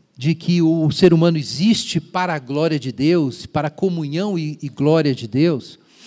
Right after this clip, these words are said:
foi grandemente ampliado nos últimos quarenta anos, mas principalmente nos últimos vinte, pela emergência no campo dos estudos bíblicos científicos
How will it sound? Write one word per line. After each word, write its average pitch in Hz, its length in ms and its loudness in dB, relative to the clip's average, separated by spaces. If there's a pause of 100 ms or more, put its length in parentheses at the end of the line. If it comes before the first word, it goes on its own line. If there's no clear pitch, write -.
(320)
foi 190 160 4
grandemente 190 760 0
ampliado 160 800 -6
nos 127 180 -10
últimos 143 420 -8
quarenta 147 560 -8
anos, 131 400 -10
mas 135 220 -12
principalmente 175 540 -6
nos 143 100 -6
últimos 143 380 -6
vinte, 160 520 -2 (640)
pela 214 320 6
emergência 190 960 2
no 147 180 -4
campo 185 400 -2
dos 147 220 -6
estudos 139 640 -4
bíblicos 123 640 -6
científicos - 880 -6